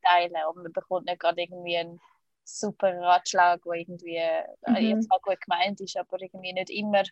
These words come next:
Speaker 1: das ist, was man braucht, sondern manchmal wird man auch einfach etwas loswerden oder einfach irgendwie
Speaker 2: Ja.
Speaker 1: einfach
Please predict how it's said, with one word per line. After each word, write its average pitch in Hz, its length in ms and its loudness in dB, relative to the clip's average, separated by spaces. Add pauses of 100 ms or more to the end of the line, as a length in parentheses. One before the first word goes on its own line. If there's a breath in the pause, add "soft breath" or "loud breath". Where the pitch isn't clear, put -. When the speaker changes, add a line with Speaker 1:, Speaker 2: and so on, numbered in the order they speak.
(460)
Speaker 1:
das 202 320 10
ist, 220 160 -4
was 202 100 -4
man 202 140 -4
braucht, 240 300 -2
sondern 196 180 -4
manchmal 180 340 0
wird - 60 -18
man 175 160 2
auch 170 60 2
einfach 180 260 -6 (800)
etwas 208 260 -2
loswerden 196 920 -4
oder 196 200 -4
einfach 196 320 -4
irgendwie 214 160 2
Speaker 2:
Ja. 247 360 12 (540)
Speaker 1:
einfach 190 280 2